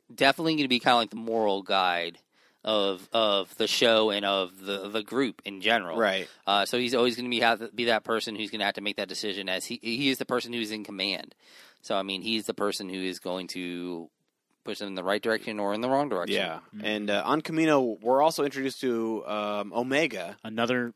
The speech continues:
Speaker 3: main character.
Speaker 2: Yeah, yeah. It's, uh, proven to be a main character
Speaker 3: Omega.
Speaker 2: so far.
Speaker 1: Yeah.
Speaker 3: Her accent.
Speaker 2: I'm pretty, uh, yeah, oh, yeah, her accent, yeah. Um, what did you guys think about Omega?
Speaker 3: Uh,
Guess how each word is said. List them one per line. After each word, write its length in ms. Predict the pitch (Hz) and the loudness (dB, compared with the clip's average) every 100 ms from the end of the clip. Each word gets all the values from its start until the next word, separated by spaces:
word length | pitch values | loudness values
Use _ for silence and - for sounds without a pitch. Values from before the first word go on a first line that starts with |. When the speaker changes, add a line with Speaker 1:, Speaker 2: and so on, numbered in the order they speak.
| - | -8
Speaker 3:
main 320 | 113 131 139 | 0 0 0
character. 480 | 135 123 104 101 117 | 0 0 0 0 4
Speaker 2:
Yeah, 380 | 120 113 131 - | 6 6 2 -2
yeah. 200 | 110 110 62 | 0 0 -2
It's, 260 | 95 110 - | -8 -6 -8
uh, 140 | 101 | -12
proven 320 | 87 151 180 170 | -6 2 4 4
to 80 | |
be 80 | 131 | 2
a 40 | 113 | 0
main 180 | 110 | -2
character 200 | 101 104 | -4 -4
Speaker 3:
Omega. 300 | 120 139 165 | 0 4 4
Speaker 2:
so 40 | 151 | 4
far. 140 | 101 98 | 0 0
Speaker 1:
Yeah. 160 | 107 95 _ _ _ _ _ - - _ _ | 0 0 _ _ _ _ _ -18 -18 _ _
Speaker 3:
Her 100 | 104 | -2
accent. 340 | 113 - 98 - | -2 -2 -10 -8
Speaker 2:
I'm 80 | 113 | -4
pretty, 300 | - 151 147 | 0 0 2
uh, 80 | 120 | 0
yeah, 160 | 104 92 | 0 0
oh, 140 | 117 | -2
yeah, 200 | - 98 | 0 -4
her 180 | 98 90 | -6 -12
accent, 360 | 87 - 85 | -14 -14 -16
yeah. 120 | 90 87 120 - - - | -16 -18 -20 -20 -20 0
Um, 480 | 120 120 120 120 117 | 4 6 6 4 2
what 320 | 107 117 196 | -2 0 0
did 220 | 269 233 | 0 -4
you 80 | 233 | 2
guys 280 | 196 156 135 | 4 4 0
think 280 | 135 135 | -2 0
about 520 | 123 117 110 107 110 95 | 0 4 6 6 4 2
Omega? 540 | 107 98 87 78 73 _ _ _ _ _ _ _ _ _ _ _ _ _ _ | -4 -6 -10 -12 -14 _ _ _ _ _ _ _ _ _ _ _ _ _ _
Speaker 3:
Uh, 60 | _ | _